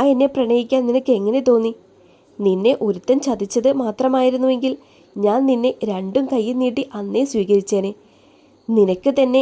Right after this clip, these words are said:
എണ്ണമുണ്ടോ നീ എത്ര പേരുടെ കൂടെ കഴിഞ്ഞിട്ടുണ്ടെന്ന്?" ആ ഒരു ചോദ്യത്തിൽ അവൾ പതറിപ്പോയെങ്കിലും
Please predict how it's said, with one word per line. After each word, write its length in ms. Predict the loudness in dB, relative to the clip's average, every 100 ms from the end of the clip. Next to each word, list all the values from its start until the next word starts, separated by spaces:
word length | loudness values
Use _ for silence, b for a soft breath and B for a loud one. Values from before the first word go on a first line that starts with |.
| 2
എണ്ണമുണ്ടോ 600 | -2 0 2 2 2 0 -2 b b _
നീ 100 | 0 2
എത്ര 260 | 0 -2
പേരുടെ 360 | 2 4 4 0
കൂടെ 300 | 0 0 0
കഴിഞ്ഞിട്ടുണ്ടെന്ന്?" 720 | -2 -2 -2 -2 0 0 0 -6 _ _ b b b b _
ആ 120 | -6 -2
ഒരു 200 | 0 0
ചോദ്യത്തിൽ 480 | 2 0 0 -2 -4 -4 -6
അവൾ 160 | -6
പതറിപ്പോയെങ്കിലും 880 | -4 -6 -4 -6 2 2 2 -2 -4